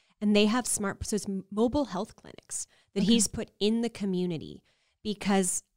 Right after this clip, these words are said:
Speaker 1: I am so proud that we live in one of the best world-class medical centers, but that care isn't always in the most underserved communities. So
Speaker 2: Right.
Speaker 1: my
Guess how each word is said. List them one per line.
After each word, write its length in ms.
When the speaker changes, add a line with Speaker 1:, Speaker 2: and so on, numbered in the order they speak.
Speaker 1:
I 140
am 160
so 300
proud 520
that 160
we 200
live 480
in 300
one 200
of 100
the 80
best 600
world-class 800
medical 340
centers, 640
but 160
that 380
care 300
isn't 260
always 540
in 380
the 80
most 300
underserved 600
communities. 540
So 280
Speaker 2:
Right. 80
Speaker 1:
my 420